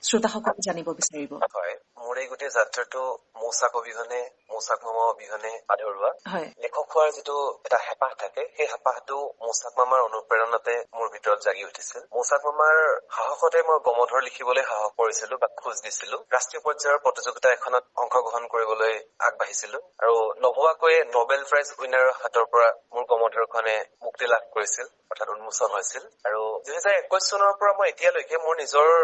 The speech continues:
Speaker 2: এই সাহিত্যৰ চৰ্চাৰ যি যাত্ৰা, সেই যাত্ৰাটো সপোন সপোন লাগে মোৰ নিজৰে।
Speaker 1: হয়।
Speaker 2: কিবা সাধু কথাৰ মাজত সোমাই থকা যেন লাগে। কাৰণ গমধৰত নিৰ্বাচিত হোৱাৰ পাছতে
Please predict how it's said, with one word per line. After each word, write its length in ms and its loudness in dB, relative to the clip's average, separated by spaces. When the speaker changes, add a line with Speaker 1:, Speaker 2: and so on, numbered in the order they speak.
Speaker 2:
এই 60 -8
সাহিত্যৰ 600 0
চৰ্চাৰ 360 2
যি 160 -8
যাত্ৰা, 360 2
সেই 100 -8
যাত্ৰাটো 360 2
সপোন 280 -4
সপোন 240 -4
লাগে 200 0
মোৰ 160 -6
নিজৰে। 320 2
Speaker 1:
হয়। 120 -8
Speaker 2:
কিবা 140 0
সাধু 240 -4
কথাৰ 280 0
মাজত 260 0
সোমাই 200 0
থকা 220 4
যেন 180 0
লাগে। 320 -2
কাৰণ 260 6
গমধৰত 640 4
নিৰ্বাচিত 400 0
হোৱাৰ 240 4
পাছতে 520 0